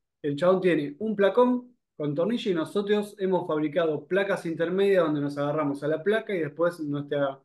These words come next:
nuestra puntera se agarró a eso. O sea, mientras tenga un,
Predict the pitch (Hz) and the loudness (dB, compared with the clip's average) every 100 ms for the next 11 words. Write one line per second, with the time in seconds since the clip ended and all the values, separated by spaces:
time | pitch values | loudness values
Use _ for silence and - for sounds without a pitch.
0 | _ _ _ - _ _ 143 143 143 151 | _ _ _ -20 _ _ -4 -2 0 0
1 | 160 180 - 147 143 139 139 127 113 _ | 4 2 2 2 2 2 0 0 -16 _
2 | - 123 131 135 160 240 226 202 180 175 | -16 -10 -6 -6 -4 -2 0 2 2 0
3 | 185 180 | -2 -4